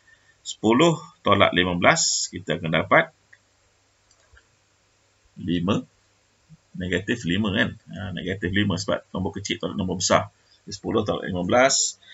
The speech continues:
negatif lima, enam tolak empat, dua. Okey. Jadi negatif lima bahagi dua, kita akan dapat negatif dua point lima meter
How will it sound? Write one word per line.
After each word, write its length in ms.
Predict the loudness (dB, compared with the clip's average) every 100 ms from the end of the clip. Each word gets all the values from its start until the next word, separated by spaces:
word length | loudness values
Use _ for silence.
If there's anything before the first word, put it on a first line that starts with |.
| -20 _ -2
negatif 400 | 2 2 0 0
lima, 320 | 0 0 -4 -10 _ -20 -20 _
enam 320 | 0 4 4 4
tolak 320 | 2 2 4
empat, 240 | 4 4 -2 _ -20 -20
dua. 400 | -6 0 0 -2 _ _ _ _ _ _ _ _ _ 0
Okey. 240 | 0 0 -10 -20 -20 -10 -2
Jadi 160 | 2 4
negatif 560 | 6 6 4 4 0
lima 400 | 2 4 4 2
bahagi 320 | 2 2 0
dua, 240 | 0 0 -2 -6
kita 160 | -6
akan 80 | -2
dapat 280 | 0 0 0
negatif 560 | 0 0 2 0 0 -2
dua 320 | -2 0 0
point 160 | -2 -2
lima 320 | 0 0 0
meter 320 | -2 -2 -2